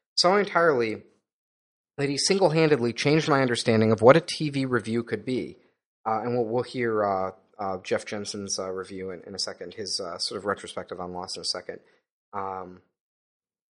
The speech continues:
sure, Alan Sepinwall and others were already recapping, but Jensen used each episode as a trampoline for his wildest theories and infectious, boundless enthusiasm. In his virtuosic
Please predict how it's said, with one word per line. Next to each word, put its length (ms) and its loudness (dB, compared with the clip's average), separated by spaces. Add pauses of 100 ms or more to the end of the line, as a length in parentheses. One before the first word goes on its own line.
(680)
sure, 160 6
Alan 220 2
Sepinwall 420 2
and 80 -2
others 260 2
were 160 0
already 300 0
recapping, 640 -2 (400)
but 80 -20
Jensen 340 0
used 260 -4
each 220 -6
episode 380 -2
as 80 -6
a 40 -6
trampoline 640 -4
for 80 -10
his 140 -10
wildest 600 8
theories 360 -2
and 80 -4
infectious, 560 -4
boundless 500 0
enthusiasm. 680 -6
In 60 -8
his 140 -8
virtuosic 680 2